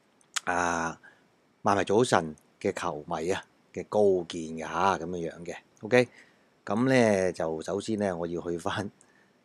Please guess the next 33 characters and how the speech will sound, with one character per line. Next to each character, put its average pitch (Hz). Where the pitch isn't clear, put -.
一 117
個， 87
啊， 78
因 143
為 110
有 117
一 127
篇， 131
啊， 90
Mirror 104
嘅 92
報 98
道 87
咧， 107
就 87
寫 82
阿 104
雲 78
比 87
薩 95
卡 95
咧 92
點 101
樣 143
啊， 117
即 117
係 85
將 113
阿 90
史 104
達 87
寧 82
啊 -